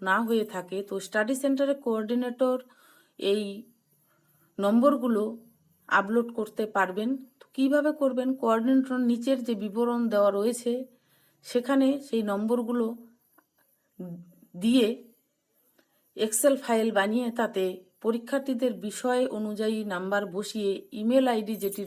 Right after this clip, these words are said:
রয়েছে, এখানে আপনারা দেখতে পাচ্ছেন যে আর সি এ এল ডি ডি এল এড অ্যাট দ্য রেট জিমেল ডট কম এই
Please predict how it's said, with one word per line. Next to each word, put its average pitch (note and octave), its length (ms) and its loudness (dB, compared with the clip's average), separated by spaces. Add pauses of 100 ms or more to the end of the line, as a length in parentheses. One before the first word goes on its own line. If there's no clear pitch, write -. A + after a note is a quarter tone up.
রয়েছে, A3 380 0 (880)
এখানে G3+ 300 -4 (160)
আপনারা F#3+ 320 -2
দেখতে G3 280 -6
পাচ্ছেন G#3 340 -4 (120)
যে F3+ 100 -2 (1120)
আর A3 100 2 (320)
সি A#3 180 -4 (160)
এ - 20 2 (260)
এল G3 120 0 (140)
ডি G3 140 -6 (600)
ডি G3 80 -6 (100)
এল G#3 80 0 (100)
এড F#3+ 120 -4 (960)
অ্যাট F#3 240 0
দ্য A3 140 4
রেট F#3 160 0 (120)
জিমেল F#3 320 -4 (120)
ডট F3 160 0 (140)
কম F#3+ 180 0 (760)
এই A3 100 2